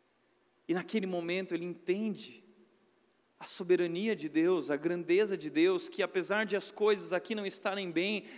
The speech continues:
Deus continua reinando em paz, soberano, poderoso.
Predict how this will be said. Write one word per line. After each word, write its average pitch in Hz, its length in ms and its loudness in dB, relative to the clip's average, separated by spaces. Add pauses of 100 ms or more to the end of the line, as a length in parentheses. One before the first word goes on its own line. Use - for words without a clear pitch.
Deus 208 340 2
continua 202 640 -2
reinando 196 520 -4
em 180 80 -6
paz, 196 360 -2
soberano, 190 640 -2
poderoso. 190 800 2